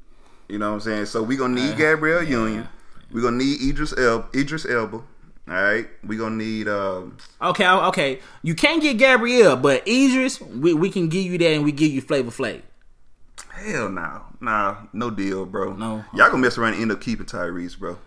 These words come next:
Speaker 1: <laughs>
Speaker 2: The, the, the
Speaker 1: Okay,
Speaker 2: trade
Speaker 1: we,
Speaker 2: got declined.
Speaker 1: We'll give you Don Lemon. All right. We'll give you, uh, who else? Who else? We give you, <laughs> we give you Terrence Howard, man. <laughs>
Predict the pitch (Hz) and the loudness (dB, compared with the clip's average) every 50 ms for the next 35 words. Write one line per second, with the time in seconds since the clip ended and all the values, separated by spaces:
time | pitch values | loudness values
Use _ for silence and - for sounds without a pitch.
0 | - - - - - - - - - 370 - - - - 339 - - - 539 247 | -20 -20 -20 -8 -8 -6 -6 0 -2 -2 0 0 2 2 2 2 2 2 2 4
1 | - - - - - - 240 - - - - - - - - - - 202 - - | 4 4 4 2 2 2 0 0 0 -2 0 0 -2 -2 -2 -4 -6 -6 -6 -6
2 | - - - - 240 - - - - 294 277 - 523 453 - 240 - - - - | -8 -6 -2 0 0 0 0 -2 -2 0 2 2 0 2 0 -2 -2 -2 -8 -6
3 | - - - - - - - - - - - - - 101 117 110 101 101 117 - | -6 -6 -6 -6 -14 -18 -20 -20 -20 -20 -20 -20 -12 -8 -8 -8 -8 -8 -4 -2
4 | 139 - 156 139 - - 127 135 120 127 120 117 104 110 107 - 135 131 135 135 | 0 4 4 6 6 6 6 4 4 2 -2 -2 -4 -6 -4 -2 -2 -2 -2 -4
5 | 131 127 143 156 156 151 156 147 139 123 113 127 131 135 139 143 135 123 123 120 | -4 2 2 2 2 2 -2 -2 -2 0 2 4 4 4 4 2 2 0 0 0
6 | 117 110 - - _ _ _ _ _ _ _ - _ - 95 95 98 101 101 101 | -2 -4 -6 -10 _ _ _ _ _ _ _ -20 _ -16 -8 -2 0 2 2 2
7 | 98 - - - _ _ _ - 101 110 117 113 107 117 113 110 107 104 107 104 | 0 -4 -8 -18 _ _ _ -12 -6 -6 -6 -6 -6 -8 -8 -6 -6 -6 -6 -6
8 | 101 98 98 98 90 87 107 120 135 123 107 104 90 - - - _ _ _ _ | -6 -4 -6 -6 -6 -10 -12 -14 -14 -12 -10 -12 -12 -12 -16 -20 _ _ _ _
9 | _ _ _ _ _ _ _ _ _ _ _ _ _ _ _ _ 208 113 98 - | _ _ _ _ _ _ _ _ _ _ _ _ _ _ _ _ -14 -14 -14 -14
10 | - _ 151 160 156 120 113 110 - 160 - - - - - - - - - - | -14 _ -14 -10 -8 -8 -8 -8 -8 -8 -10 -10 -10 -12 -14 -14 -14 -14 -16 -18
11 | - - - 392 302 - - - - - 214 226 214 - 127 110 - 127 120 117 | -20 -12 -10 -10 -8 -8 -10 -16 -10 -8 -6 -4 -4 -4 -4 -4 -4 -2 0 0
12 | 113 104 - 120 123 120 110 110 101 104 104 104 101 101 101 101 107 117 _ _ | -2 0 -2 -2 0 0 0 -2 -2 -4 -4 -4 -4 -6 -6 -8 -10 -12 _ _
13 | _ _ _ _ _ - _ _ _ _ - _ _ - | _ _ _ _ _ -20 _ _ _ _ -20 _ _ -20